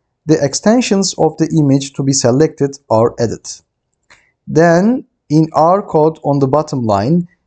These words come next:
there is an exit statement if the image, image is not selected with the condition, if condition.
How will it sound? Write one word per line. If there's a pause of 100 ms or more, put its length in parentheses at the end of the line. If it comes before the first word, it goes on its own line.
(160)
there
is
an
exit
statement
if
the
image, (340)
image (320)
is
not
selected (160)
with
the (800)
condition, (960)
if
condition.